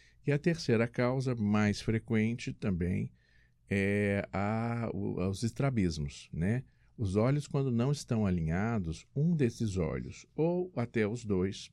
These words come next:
podem sofrer com, ah, uma falta de uso desse olho e que leva à falta de desenvolvimento da visão.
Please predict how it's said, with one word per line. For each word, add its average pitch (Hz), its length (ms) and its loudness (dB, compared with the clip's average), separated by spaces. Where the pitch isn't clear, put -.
podem 104 340 0
sofrer 92 560 -4
com, 101 400 -4
ah, 82 760 -2
uma 85 220 -4
falta 107 440 -4
de 107 120 -2
uso 123 420 2
desse 95 300 0
olho 104 360 2
e 131 60 0
que 123 160 -2
leva 113 360 2
à - 20 -4
falta 101 400 -2
de 95 120 -4
desenvolvimento 98 640 0
da 95 120 0
visão. 90 360 -4